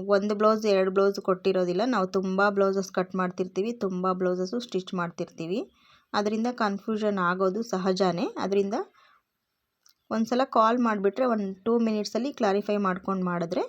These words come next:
ಬ್ಲೌಸ್ ಮಿಸ್ಟೇಕ್ಸ್ ಆಗೋದಿಲ್ಲ. ಫ್ರಂಟ್‌ಗೂ ಸಹ ಫ್ಯೂಸಿಂಗ್ ಕಟ್ ಮಾಡ್ತಾಯಿದ್ದೀನಿ, ರೌಂಡ್ ನೆಕ್‌ಗೆ.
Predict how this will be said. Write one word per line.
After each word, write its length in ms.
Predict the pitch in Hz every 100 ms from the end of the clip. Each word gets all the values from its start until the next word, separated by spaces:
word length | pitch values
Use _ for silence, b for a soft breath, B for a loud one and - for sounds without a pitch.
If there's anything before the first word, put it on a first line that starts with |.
| - -
ಬ್ಲೌಸ್ 320 | 208 202 202
ಮಿಸ್ಟೇಕ್ಸ್ 460 | 190 180 185 185 -
ಆಗೋದಿಲ್ಲ. 500 | 165 170 160 151 165 349 _ _ _ _ _ _ _ - - _
ಫ್ರಂಟ್‌ಗೂ 480 | 226 226 226 247 254
ಸಹ 220 | 247 240 269
ಫ್ಯೂಸಿಂಗ್ 500 | - 214 202 202 185
ಕಟ್ 200 | 175 180
ಮಾಡ್ತಾಯಿದ್ದೀನಿ, 580 | 170 170 160 160 170 330
ರೌಂಡ್ 320 | 214 190 196
ನೆಕ್‌ಗೆ. 340 | 196 185 185